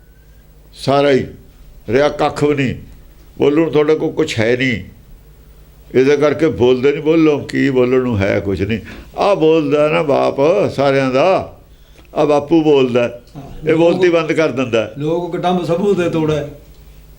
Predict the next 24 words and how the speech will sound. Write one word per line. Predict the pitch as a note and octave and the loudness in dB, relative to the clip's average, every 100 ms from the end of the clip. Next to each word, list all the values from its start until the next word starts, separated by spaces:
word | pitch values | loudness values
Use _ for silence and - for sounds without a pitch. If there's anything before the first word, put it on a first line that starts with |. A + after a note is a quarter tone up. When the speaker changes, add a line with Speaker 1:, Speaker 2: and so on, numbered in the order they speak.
| - | -2
Speaker 1:
ਇਹ | D#3+ | 2
ਬਾਪੂ | D3+ D3+ F#3 | 2 2 0
ਕੋਈ | F3 F#3+ | 2 0
ਕਿਹਦਾ? | - A3+ A3+ - - - - - - - - - B2+ | 0 0 0 0 -6 -20 -20 -20 -20 -20 -20 -16 0
ਬਣਾ | D#3+ F3+ | 0 2
ਲਓ | G3 G#3 | 2 2
ਗੁਰੂ | F#3+ G3+ F#3 D#3 | 2 2 0 -2
ਸ਼ਬਦ, | - E3 D#3+ F3 - | -2 0 0 -2 -2
ਲੈ | D3+ D#3+ | 0 2
ਲਓ | F3+ | 2
ਸਵਾਦ। | C3 D#3 E3 D#3 - - - - - D3+ - - - - - - | 2 2 2 0 -6 -14 -20 -20 -20 -20 -20 -20 -20 -20 -20 -8
ਇਹਦਾ | E3 E3+ F3 | 0 2 2
ਕਰੋ | F3+ F#3 | 2 2
ਇਹਦਾ | G#3+ A3+ | 2 2
ਵਿਰੋਧ, | F#3+ G#3 A#3 G#3+ C#3+ - - _ - - - - - - - - - - - | 2 2 2 2 -2 -6 -20 _ -20 -20 -20 -20 -20 -20 -20 -20 -20 -20 -16
ਖੜੇ | - F#3 G3+ | -2 2 4
ਹੋ | F#3+ | 4
ਕੇ | G3 G3 D#3+ | 4 4 2
ਡਟ | F2+ D3 D#3 | 2 0 0
ਕੇ | C3 F#3 G3 D#3 | -2 0 2 2
ਵੀ | A2+ D#3+ E3+ | 0 0 2
"ਅਸੀਂ | D#3+ F#3 | 2 0
ਨਹੀਂ | G#3 | 0
ਮੰਨਦੇ | F#3 F#3 E3 F#3 D#3+ A2 | -2 -2 0 2 2 0